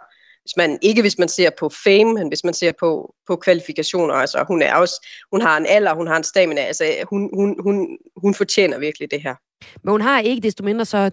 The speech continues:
Speaker 2: to med, øh, værter. Og den ene, det er Amy Schumer, som, øh, hun også er god ven med.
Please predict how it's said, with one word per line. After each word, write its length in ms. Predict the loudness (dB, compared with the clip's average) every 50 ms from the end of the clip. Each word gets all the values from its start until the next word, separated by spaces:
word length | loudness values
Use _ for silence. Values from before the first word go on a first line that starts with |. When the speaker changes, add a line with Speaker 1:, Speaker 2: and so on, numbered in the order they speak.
| -4 -10
Speaker 2:
to 340 | -4 0 0 0 0 -2 -8 _ _ -8
med, 400 | -4 0 2 4 4 4 2 0 -2 _ _ _ -6
øh, 540 | -2 0 0 2 0 0 0 -2 -4 -6 -2
værter. 340 | 0 0 0 0 0 -2 -6 -6 -10 -18 -8 _
Og 100 | -4 -2
den 80 | 0
ene, 300 | 0 0 0 0 -2 -2
det 180 | -2 0 0 2
er 180 | 2 0 0 -2
Amy 100 | -4 -4
Schumer, 380 | -4 -4 -2 0 2 2 0
som, 400 | 0 -2 -2 -2 -2 -2 0 -2
øh, 140 | -2 -2 -2
hun 120 | -2 -2
også 220 | -2 -2 -4 -6 -6 -6
er 160 | -6 -6 -4
god 300 | -4 -4 -6 -6 -4 -4
ven 160 | -4 -4 -2
med. 180 | -2 -2 -2